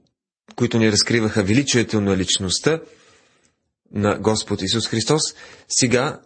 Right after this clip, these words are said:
продължаваме от стих трети. Ще говорим за това как да имаме общение с Бога.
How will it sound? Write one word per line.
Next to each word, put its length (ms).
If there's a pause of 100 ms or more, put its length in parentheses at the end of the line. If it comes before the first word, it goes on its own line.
(360)
продължаваме 880
от 160
стих 340 (280)
трети. 460 (2000)
Ще 140
говорим 460
за 180
това 400
как 220
да 80
имаме 320
общение 560
с 240
Бога. 340